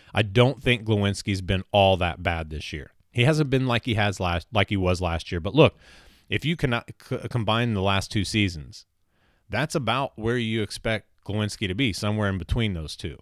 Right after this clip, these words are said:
So I, I'm not h-, hating on him terribly. I think he's good depth.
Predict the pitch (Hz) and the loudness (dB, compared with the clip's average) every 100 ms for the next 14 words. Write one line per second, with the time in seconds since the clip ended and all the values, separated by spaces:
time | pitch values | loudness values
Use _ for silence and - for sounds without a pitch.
0 | _ - 113 98 98 _ _ _ 110 104 | _ -2 0 0 -2 _ _ _ -2 0
1 | 117 113 117 117 - 113 110 117 - 135 | 0 0 0 -2 -8 -12 -8 -8 -4 -2
2 | 131 113 101 95 120 120 120 127 113 117 | 0 0 -2 2 2 4 2 0 0 -4
3 | 107 101 92 110 87 90 104 110 | -2 -4 0 0 0 0 0 0